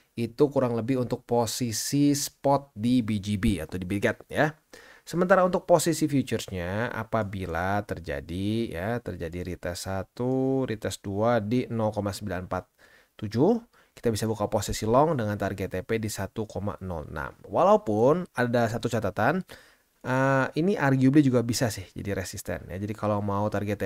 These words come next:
P yang lebih konservatif bisa di satu koma nol satu.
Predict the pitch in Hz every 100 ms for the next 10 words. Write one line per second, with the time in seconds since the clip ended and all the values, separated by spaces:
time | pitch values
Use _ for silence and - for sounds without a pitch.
0 | 95 98 98 92 95 95 98 92 - 151
1 | 104 113 117 107 107 - 127 - 107 107
2 | 98 92 - -